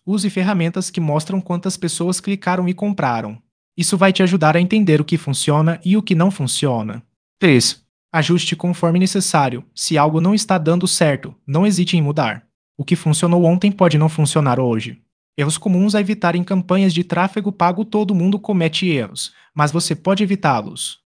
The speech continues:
Aqui estão alguns para ficar de olho. Erro comum: não segmentar o público. Como evitar? Use as opções de segmentação para alcançar as pessoas certas.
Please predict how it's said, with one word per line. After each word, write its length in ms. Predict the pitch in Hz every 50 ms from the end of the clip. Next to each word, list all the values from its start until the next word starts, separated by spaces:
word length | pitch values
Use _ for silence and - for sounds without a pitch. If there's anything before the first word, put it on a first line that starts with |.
| _ _ _
Aqui 220 | - 156 156 - 208
estão 260 | 214 - - 214 214
alguns 320 | 202 170 180 202 214 -
para 180 | - 214 208 185
ficar 300 | - 202 190 - 165 165
de 140 | 151 143 147
olho. 340 | 139 131 120 117 117 123 - _ _
Erro 200 | 165 175 180 220
comum: 440 | 220 - 220 196 170 143 127 123 123 - _ _
não 160 | 135 143 170
segmentar 580 | 190 - - 214 185 196 196 196 190 - 170 175
o 80 | 185 180
público. 460 | 180 - 196 190 185 185 180 202 190
Como 200 | - - 202 208
evitar? 520 | 202 180 202 202 - 135 117 117 127 - _ _
Use 180 | - 202 196 214
as 120 | 208 185
opções 360 | 202 196 - - - 175 170
de 120 | 156 165 170
segmentação 720 | - - 220 190 202 202 202 - 185 170 - - 190 196
para 180 | 196 220 208 202
alcançar 460 | 185 180 - 202 202 196 - 175 185
as 100 | 185 185
pessoas 400 | - 214 208 - 196 202 208 196
certas. 640 | - - 143 131 113 113 - - - - - -